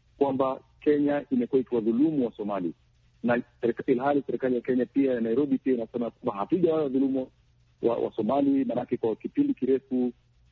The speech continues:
Kenya inasema wamekuwa wakarimu sana kwa Somali. Baada ya vi-, ku-, kupinduliwa kwa Rais Said Barre, wa Somalia wengi walitorokea Kenya, na hivi sasa kambi za, za, za, za wakimbizi ambazo ziko kule Ifo na Dadaab,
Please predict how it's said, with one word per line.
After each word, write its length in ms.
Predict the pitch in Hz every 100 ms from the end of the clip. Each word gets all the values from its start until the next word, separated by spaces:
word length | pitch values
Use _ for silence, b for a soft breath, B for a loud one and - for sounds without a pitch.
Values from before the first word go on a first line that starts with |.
| _
Kenya 240 | 135 135 131
inasema 320 | 117 123 123
wamekuwa 340 | 110 110 127
wakarimu 460 | 117 107 123 139 131
sana 200 | 123 117
kwa 140 | 117
Somali. 320 | 110 117 120
Baada 280 | 104 113 127
ya 60 | 113
vi-, 160 | 123 - _
ku-, 180 | 117 101
kupinduliwa 580 | - - 117 117 135 127
kwa 140 | 117
Rais 220 | 110 117 -
Said 200 | 120 117
Barre, 320 | 113 147 113 - _ _ _ _ -
wa 140 | 117 - - - 127
Somalia 340 | 123 127 127
wengi 340 | 131 151 135
walitorokea 440 | 123 113 110 - 120
Kenya, 340 | - 143 151
na 100 | 127
hivi 160 | 127 123
sasa 240 | 123 117
kambi 280 | - 123 120
za, 280 | 107 101 98 _ _ _ -
za, 220 | 104 117
za, 60 | -
za 120 | 113 123 117
wakimbizi 460 | - 113 107 180 147
ambazo 220 | 123 123
ziko 180 | 117 104
kule 320 | - 123 117 -
Ifo 220 | 254 233
na 80 | 202
Dadaab, 380 | 196 208 143